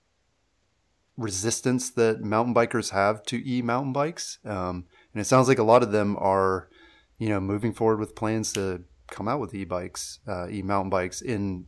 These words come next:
North America. So, um, you know, it'll be, it'll be fun to watch and see how that plays out. You know, if, if these vocal mountain bike consumers who are anti e-bike are gonna be able to keep this,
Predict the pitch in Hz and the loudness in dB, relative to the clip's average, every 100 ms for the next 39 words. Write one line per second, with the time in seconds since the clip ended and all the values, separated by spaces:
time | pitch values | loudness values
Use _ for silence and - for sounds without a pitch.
0 | - 101 101 95 90 101 95 95 - - | -6 -2 -2 -4 -4 -6 -6 -12 -12 -8
1 | 110 95 87 - - - - - 95 90 | -2 -2 -2 -8 -20 -20 -18 -10 -6 -6
2 | 90 85 - - - - - 101 87 87 | -8 -10 -16 -20 -20 -20 -12 -8 -8 -10
3 | - - - - - - - 123 117 120 | -14 -20 -20 -20 -20 -18 -4 -2 2 0
4 | 110 - 135 120 123 151 135 107 113 107 | 0 -6 -4 0 4 8 8 8 8 8
5 | - 95 - 110 107 90 92 101 95 92 | 4 -6 -4 -2 -2 -2 2 2 2 2
6 | 92 - - - - - - 104 98 87 | 0 -6 -20 -20 -20 -20 -6 -2 -2 2
7 | 95 95 85 117 95 85 87 90 - 123 | 4 4 2 -6 -8 -6 -6 -8 -10 -12
8 | 98 - 98 90 85 98 101 95 92 90 | -10 -6 -6 -6 -4 -4 -2 -2 -2 -4
9 | - 98 95 90 92 - 90 - 92 92 | -8 -6 -4 -4 -4 -6 -8 -6 -4 -4
10 | 92 - 90 95 92 - 92 98 98 98 | -4 -4 -4 -4 -6 -4 -4 -4 -6 -4
11 | 87 90 - _ - _ _ 98 101 98 | -4 -6 -14 _ -20 _ _ -10 -4 -2
12 | 90 95 95 - 101 98 _ _ _ _ | -2 -4 -8 -8 -8 -8 _ _ _ _
13 | - 101 87 - - | -12 -8 -4 -4 -6